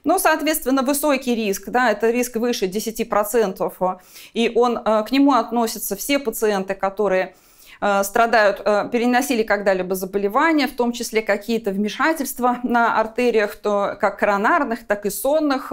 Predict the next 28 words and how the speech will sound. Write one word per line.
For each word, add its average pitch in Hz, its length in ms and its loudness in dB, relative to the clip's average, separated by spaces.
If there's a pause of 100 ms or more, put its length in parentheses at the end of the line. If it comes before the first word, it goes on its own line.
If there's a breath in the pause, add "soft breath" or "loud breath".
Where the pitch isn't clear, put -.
(580 loud breath)
Это, 233 800 2
э, - 60 -20
пациенты 277 460 0
с 233 100 -8
выраженной 233 340 0
хронической 233 500 -2
болезнью 214 440 0
почек, 302 400 -6
которая 254 340 0
является 240 500 0
очень 233 300 0
важной 202 320 0
детерминантой 202 880 -4
риска. 185 640 -6 (240 loud breath)
Это 285 200 0
пациенты 277 460 -2
семейной 277 540 0
гиперлипидемии, 240 1120 -2
да, 214 200 0
какие 226 320 -4
бы 220 100 0
другие 220 320 -2
факторы 208 400 -2
риска 247 300 -4
у 196 100 -2
них 214 220 -8
не 202 200 -2
были. - 320 -12